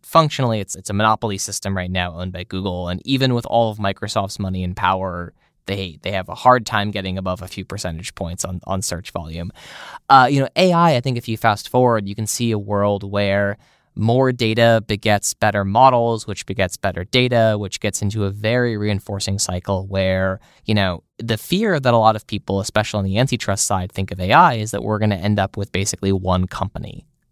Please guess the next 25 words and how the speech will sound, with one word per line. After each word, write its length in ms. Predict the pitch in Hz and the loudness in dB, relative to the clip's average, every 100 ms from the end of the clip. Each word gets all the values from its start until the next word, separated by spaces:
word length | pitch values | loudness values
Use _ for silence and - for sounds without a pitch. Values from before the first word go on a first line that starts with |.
| _ | _
at 200 | - 95 | -2 -2
the 100 | 95 | -2
end 100 | 87 | -2
of 100 | 87 | -4
the 80 | - | -8
day, 260 | - 62 - | -10 -10 -6
or 200 | 95 95 | 0 0
one 320 | 101 104 113 | 4 4 4
A 160 | 92 101 | 4 2
I 180 | 98 95 | 2 2
system 360 | - - 92 92 | -6 -6 -4 -6
that 80 | - | -4
runs 320 | 95 85 - 87 | -4 -4 -6 -4
many 200 | 87 87 | -4 -4
different 340 | - - 87 | -8 -10 -10
things. 420 | - 69 - - - - - - - _ | -10 -10 -10 -12 -12 -18 -20 -20 -20 _
When 220 | 127 131 147 | 0 2 2
you 100 | 151 | 2
talk 280 | 165 175 | 2 2
about 240 | 185 180 156 | 4 2 2
decentralization, 960 | 131 143 127 120 110 113 113 - 95 - | -4 -4 -2 -2 -2 -2 -4 -4 -6 -4
I'm 200 | 110 117 | 0 2
not 300 | 120 160 - | 2 0 -2
sure 420 | - - 131 127 | -8 -4 0 0
that 140 | 127 | -2